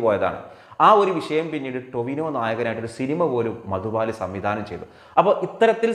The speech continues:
സംഭവങ്ങളൊക്കെ കേരളത്തിൽ കൃത്യമായിട്ട് നടക്കുന്നുണ്ട്. പിന്നെ അഫ്സാനയുടെ കാര്യത്തിൽ കൃത്യമായിട്ട് പറയാൻ, അഫ്സാന വളരെ മിടുക്കിയായി സംസാരിക്കുന്നുണ്ട്. അഫ്സാനയെ മാനസിക രോഗിയാക്കുന്നതിൻ്റെ കാരണം എന്താണെന്ന് എനിക്ക്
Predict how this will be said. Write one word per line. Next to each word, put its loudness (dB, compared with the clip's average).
സംഭവങ്ങളൊക്കെ 0
കേരളത്തിൽ 0
കൃത്യമായിട്ട് -2
നടക്കുന്നുണ്ട്. -4
പിന്നെ 2
അഫ്സാനയുടെ 4
കാര്യത്തിൽ 0
കൃത്യമായിട്ട് -2
പറയാൻ, -4
അഫ്സാന 4
വളരെ 2
മിടുക്കിയായി 0
സംസാരിക്കുന്നുണ്ട്. -6
അഫ്സാനയെ 4
മാനസിക 0
രോഗിയാക്കുന്നതിൻ്റെ -2
കാരണം 0
എന്താണെന്ന് -2
എനിക്ക് -4